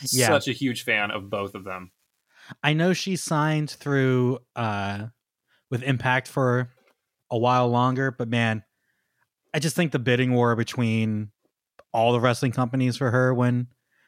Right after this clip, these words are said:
Speaker 1: her contract expires is gonna be wild.
Speaker 2: You know, maybe, but I think she's happy where she is. Like,
Speaker 1: Oh, no, I, she's happy,
Speaker 2: Impact
Speaker 1: but
Speaker 2: is the company where she can wrestle guys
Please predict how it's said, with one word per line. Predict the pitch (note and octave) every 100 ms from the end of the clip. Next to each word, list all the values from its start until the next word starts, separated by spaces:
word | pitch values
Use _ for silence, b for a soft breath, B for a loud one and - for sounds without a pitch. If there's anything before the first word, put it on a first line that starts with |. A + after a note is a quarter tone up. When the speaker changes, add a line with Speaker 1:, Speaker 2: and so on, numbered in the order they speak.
| _
Speaker 1:
her | C#3
contract | - B2+ C3 B2
expires | A2+ - B2 B2+
is | A#2
gonna | A2 A2
be |
wild. | G2+ F#2 F#2+ F#2+ - _ _ _ _ _
Speaker 2:
You | G3 A3
know, | G#3
maybe, | E3 G#3 C4+ D4+
but | A#3 E3
I | - F3
think | - A3 -
she's | - C4+ -
happy | D#3+ F3 A3
where | F#3 F#3
she | F3 F3+ C#3+
is. | D#3+ C#3+ F2 - - -
Like, | C#3 C#3+
Speaker 1:
Oh, |
no, | D#4+ F3+ -
I, | F3+ E3+
she's | - A#3
happy, | A3+ C4 F#3
Speaker 2:
Impact | D#3+ B3 B3 -
Speaker 1:
but |
Speaker 2:
is | G#3+
the | G3+
company | F#3 F3+ F#3 E3+
where | C#3+ C#3
she | - D3+ D3+
can | F#3+
wrestle | B2 B2 - B2
guys | G#2+ G2+ A2 C3 E3 - -